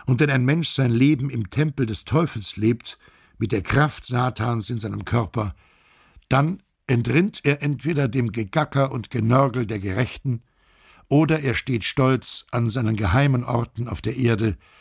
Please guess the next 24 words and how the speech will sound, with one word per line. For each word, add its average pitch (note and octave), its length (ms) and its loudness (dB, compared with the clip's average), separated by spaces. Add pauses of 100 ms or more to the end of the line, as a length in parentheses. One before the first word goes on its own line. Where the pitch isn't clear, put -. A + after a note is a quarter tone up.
(240)
und - 220 -6
manipuliert C3+ 840 2
die C3+ 160 -8
törichten C#3 560 0
Massen A2 480 -2
durch B2 220 -2
die B2+ 200 -6
ihm D3+ 340 2
eigene B2+ 420 2
satanische A2 680 -2
Macht, A2 500 -4 (460)
bis E3+ 240 2
zu D3+ 140 -6
dem A#2+ 180 -2
Tag, A#2 400 -2 (560)
an A#2+ 140 0
dem B2 160 4
er C3 80 2
in A#2 80 -4
voller D3+ 340 0
Pracht - 460 -4
erscheint A2+ 720 -2
und G2+ 140 -6
verkündet: G#2+ 640 -2